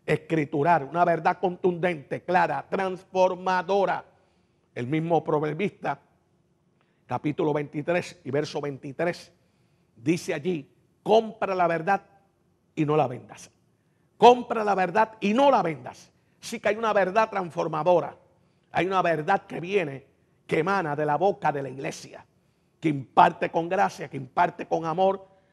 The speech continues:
que imparte con mansedumbre, que imparte con la paz y la bondad de Dios,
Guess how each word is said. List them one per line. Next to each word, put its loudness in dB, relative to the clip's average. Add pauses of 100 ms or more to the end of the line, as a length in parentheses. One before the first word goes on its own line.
(220)
que 0
imparte 0
con 0
mansedumbre, -4 (360)
que 0
imparte 2
con 0
la 0
paz 2
y -8
la 2
bondad 0
de 0
Dios, -4